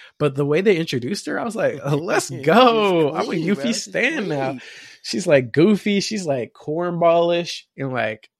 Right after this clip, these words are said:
Speaker 1: I like that everybody in the game is like, "Bro, why are you dressed like that? The fuck is wrong with you?"
Speaker 2: <laughs>
Speaker 1: Like, it's just so fun.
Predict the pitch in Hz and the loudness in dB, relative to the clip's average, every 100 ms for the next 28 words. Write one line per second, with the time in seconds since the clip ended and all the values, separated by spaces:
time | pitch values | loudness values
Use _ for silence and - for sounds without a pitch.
0 | _ - 143 151 143 123 139 151 139 139 | _ -4 -2 -2 -2 -2 -2 -2 0 0
1 | 135 117 95 120 147 147 147 127 120 104 | -2 -6 -8 -6 -6 -6 -6 -8 -6 -8
2 | - 123 104 110 180 190 120 107 110 180 | -8 -10 -8 -4 -2 -2 -6 -6 -6 -6
3 | 110 98 107 113 113 101 151 165 139 117 | -6 -12 -12 -12 -12 -12 -10 -10 -10 -8
4 | 127 170 139 - 139 - 190 - - 139 | -4 -2 -4 -8 -10 -8 -10 -8 -2 0
5 | 135 - - - - _ 170 _ _ _ | 0 -6 -20 -20 -20 _ -20 _ _ _
6 | _ 247 254 240 - 165 170 139 - 123 | _ -4 0 0 2 4 2 0 -6 -2
7 | 131 139 | -2 -4